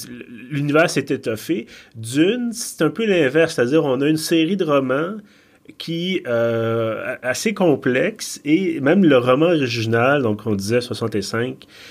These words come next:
très touffu, beaucoup, beaucoup d'informations qui nous est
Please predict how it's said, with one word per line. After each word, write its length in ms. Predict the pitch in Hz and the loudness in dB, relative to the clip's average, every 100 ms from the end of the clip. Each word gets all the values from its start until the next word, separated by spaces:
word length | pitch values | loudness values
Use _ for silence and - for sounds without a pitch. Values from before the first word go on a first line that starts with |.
| - - _ _ _ _ | -20 -20 _ _ _ _
très 260 | - 170 196 | 0 0 0
touffu, 640 | 151 - - 165 170 175 | -4 -8 -2 -2 -2 -4
beaucoup, 360 | 139 156 156 160 | -4 -4 -2 -2
beaucoup 300 | 156 - 196 | -2 -2 2
d'informations 1040 | 147 - 143 139 123 113 - 147 139 139 | 2 2 2 4 2 2 0 0 0 -2
qui 140 | 143 | -4
nous 240 | 117 107 117 | -4 0 2
est 340 | 117 117 | 4 2